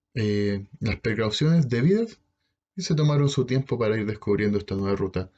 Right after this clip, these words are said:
marítima. Portugal también fue consolidado como una potencia gracias a la institución de Sagres.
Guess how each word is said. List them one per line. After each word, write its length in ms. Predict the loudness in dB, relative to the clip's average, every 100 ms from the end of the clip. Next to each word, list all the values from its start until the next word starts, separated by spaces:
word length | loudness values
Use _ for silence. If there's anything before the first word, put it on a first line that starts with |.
| _ _ _ _ _ _ -6
marítima. 640 | -2 0 0 -4 -12 -16 _ _ _ _ _ _ _ _ _ _ _ _ _ _ _ _ _ _ _ _ _ _ _ _ _ _ _ _ _ _ _ _ _ _ _ _ _ -6
Portugal 540 | -4 0 2 2 2 2
también 320 | 4 4 4
fue 140 | 4
consolidado 520 | 4 4 4 4 2
como 140 | 2 4
una 160 | 4
potencia 480 | 2 2 0 0 0
gracias 480 | 2 0 2 2 2
a 100 | 2
la 120 | 2
institución 520 | 0 -2 -6 -2 2
de 120 | 2 0
Sagres. 520 | 0 -2 -4 -10